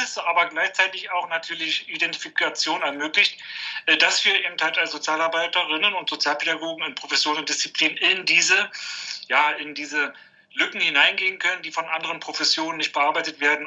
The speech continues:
oder uns an neue Kontexte hier, ja, anschließen oder darauf aufmerksam machen oder auf neue Lebenslagen oder Situationen,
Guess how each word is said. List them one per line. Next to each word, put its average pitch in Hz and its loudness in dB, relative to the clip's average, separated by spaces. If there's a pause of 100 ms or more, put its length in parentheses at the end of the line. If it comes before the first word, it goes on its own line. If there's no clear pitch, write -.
oder 160 0
uns 156 0
an 147 -4
neue 156 4
Kontexte 156 0
hier, 147 2 (840)
ja, 147 4
anschließen - 2
oder 160 2
darauf 156 0
aufmerksam 160 -2
machen 143 2
oder 139 -2
auf 131 0
neue 135 0
Lebenslagen 139 0
oder 127 -4
Situationen, 131 -2